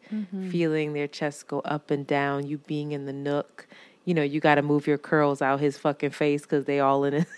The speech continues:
Speaker 2: He, all that whole, that whole scenario. And he was saying that there was a woman that he had recently started dating. And after hearing that, he reached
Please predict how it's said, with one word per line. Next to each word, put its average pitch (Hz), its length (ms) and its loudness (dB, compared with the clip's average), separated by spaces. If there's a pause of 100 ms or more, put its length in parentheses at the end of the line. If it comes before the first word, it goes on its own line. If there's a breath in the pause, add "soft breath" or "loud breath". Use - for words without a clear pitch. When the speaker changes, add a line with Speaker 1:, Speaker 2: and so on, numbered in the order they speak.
(160)
Speaker 2:
He, 349 200 10
all 247 260 10
that 226 260 10
whole, 214 220 10 (140)
that 202 160 10
whole 208 160 8
scenario. 160 760 2 (580 loud breath)
And 208 140 6
he 226 100 6
was 202 180 4
saying 196 420 4
that 151 220 2
there 160 160 6
was 147 380 2 (320)
a 165 80 6
woman 170 400 4
that 139 140 -4
he 160 300 -2
had 147 260 2 (100)
recently 160 500 0
started 143 440 -2
dating. 143 560 -2 (340 loud breath)
And 165 160 0
after 165 220 2
hearing 202 480 2
that, 147 420 2 (100)
he 170 280 -6
reached 175 340 -6